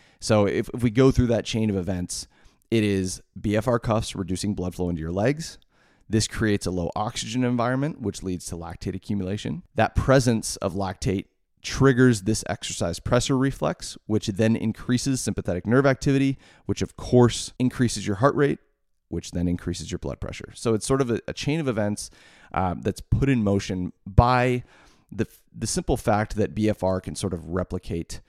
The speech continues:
higher intensity training. So in the case of walking on a treadmill,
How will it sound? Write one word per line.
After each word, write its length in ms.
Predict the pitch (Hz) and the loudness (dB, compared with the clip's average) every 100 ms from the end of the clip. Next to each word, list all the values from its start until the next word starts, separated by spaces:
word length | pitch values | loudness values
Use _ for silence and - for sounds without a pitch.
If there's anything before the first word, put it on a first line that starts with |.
| _ _ | _ _
higher 480 | _ - 104 107 98 | _ -4 0 2 2
intensity 540 | 92 82 98 - 85 82 | 0 -2 -6 -6 -6 -6
training. 480 | - 82 58 57 | -8 -8 -8 -10
So 360 | - 107 101 98 - | 0 2 4 2 -2
in 100 | 139 | 0
the 80 | 131 | 2
case 280 | - 185 170 | 2 2 2
of 100 | 98 | 0
walking 340 | 98 98 110 | 0 0 0
on 80 | 90 | -2
a 60 | 90 | -4
treadmill, 580 | - 117 95 82 82 | -2 0 0 -4 -8